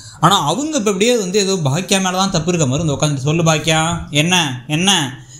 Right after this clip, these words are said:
என்ன கு-, ஃப-, ஓ, என் புருஷனுக்காக வந்து எண்பதாவது பர்த்டே செலிப்ரேட் பண்ண போறீங்களா? பண்ணுங்க, பண்ணுங்க, ம், பண்ணுங்க" அப்படிங்கிற மாதிரி முகத்தை வச்சுட்டு இருக்காங்க.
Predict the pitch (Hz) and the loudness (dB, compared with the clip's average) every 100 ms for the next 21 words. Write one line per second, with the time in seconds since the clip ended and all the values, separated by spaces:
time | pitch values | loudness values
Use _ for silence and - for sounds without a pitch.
0 | - 143 190 185 156 139 160 160 185 170 | -6 0 2 2 0 0 0 2 0 2
1 | 160 160 175 185 196 175 185 180 175 160 | 0 -2 -2 -2 0 0 0 0 -2 -2
2 | 175 190 180 156 160 151 151 165 160 151 | 0 0 0 0 0 0 0 0 0 0
3 | 151 143 135 135 190 208 262 254 247 226 | 0 0 0 0 0 0 0 0 0 0
4 | 151 110 123 185 190 151 147 185 156 104 | 0 0 -2 0 -2 -2 -2 0 -2 -2
5 | 123 143 151 131 151 147 151 151 131 123 | -2 0 0 -2 -2 -2 -2 -2 -4 -6
6 | 120 110 | -6 -6